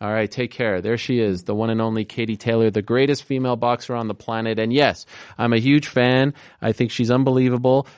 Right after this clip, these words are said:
I think she is breaking barriers left and right. I think the reason why we saw Savannah Marshall and Clarissa Shields and Alicia Baumgartner and Michaela Mayer just a couple of weeks ago, and yes, I screwed up on that pick, is because we saw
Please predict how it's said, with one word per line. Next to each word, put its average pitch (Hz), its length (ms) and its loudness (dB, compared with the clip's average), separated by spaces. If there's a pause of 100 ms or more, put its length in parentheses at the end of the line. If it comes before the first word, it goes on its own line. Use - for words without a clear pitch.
(100)
I 113 160 -4
think 120 200 -4
she 120 260 0
is 107 260 2
breaking 127 420 -2
barriers 123 500 2
left 120 240 0
and 113 140 0
right. 117 300 2 (180)
I 113 80 -2
think 113 240 -4
the 120 80 -2
reason 139 560 4 (220)
why 127 240 4
we 123 120 2
saw 127 460 4
Savannah 127 400 0
Marshall 127 400 2
and 120 220 0
Clarissa 123 340 0
Shields 127 380 0
and 110 80 0
Alicia 117 260 0
Baumgartner 123 460 0
and 117 120 2
Michaela 120 360 0
Mayer 123 320 0 (320)
just - 160 -6
a - 40 -10
couple 135 220 0
of 131 60 2
weeks 131 200 0
ago, 120 300 2
and 113 100 2
yes, 113 200 0
I 117 40 4
screwed 117 300 0
up 117 120 0
on 113 100 0
that 113 180 -2
pick, 123 200 0 (500)
is 135 140 4
because 165 360 2
we 131 120 2
saw 107 340 2